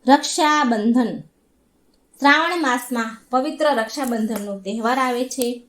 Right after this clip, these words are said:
પૂર્ણિમાનો. ભાઈ બહેનના પ્રેમનો દિવસ છે, ગાઢ સંબંધનો દિવસ છે, ભાઈ બહેનના પ્રેમનો અનેરો ઉત્સવ છે, એટલે રક્ષાબંધન. તો મિત્રો,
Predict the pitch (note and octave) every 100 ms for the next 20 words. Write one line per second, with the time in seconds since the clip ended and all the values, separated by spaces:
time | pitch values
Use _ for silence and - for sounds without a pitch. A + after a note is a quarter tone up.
0 | - A3+ A3+ A3+ G#3+ G#3 G#3+ G#3+ _ _
1 | _ _ _ _ - C4+ D4 A#3+ B3 A3+
2 | A3 A3 G#3+ A3 - A3+ A#3 B3 B3+ G#3
3 | G#3 A#3 C#4+ - C#4 C4+ C4+ - - _
4 | _ - _ _ _ G#3+ C4+ C#4+ D#4 D4+
5 | A#3+ A3 B3 C#4+ D4 C#4 A3 B3+ C4+ A3
6 | G#3+ G#3 G#3 - G3 F3+ - _ _ _
7 | B3 C#4+ D#4+ C4+ C4+ A#3+ G#3 G3 A3 B3+
8 | D4 D4 A3 A3 A#3+ A3+ F#3+ F#3+ A3+ F#3+
9 | F#3+ - G3+ B3 E4 G#3 - G#3+ F#3+ F#3+
10 | F#3+ - - _ _ _ G#3 A3 G#3+